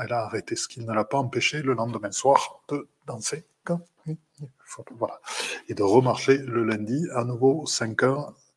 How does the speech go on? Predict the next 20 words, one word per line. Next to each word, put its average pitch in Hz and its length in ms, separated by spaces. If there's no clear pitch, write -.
dans 131 240
une 110 240
forêt 120 400
magique 110 600
qui - 160
est 107 80
mieux 127 220
que - 160
celle 135 220
de 127 60
Brocéliande. 135 920
Donc, 127 300
il - 40
y 127 40
a - 20
des 113 120
choses 120 240
à 113 60
faire. 120 340
Donc, 135 260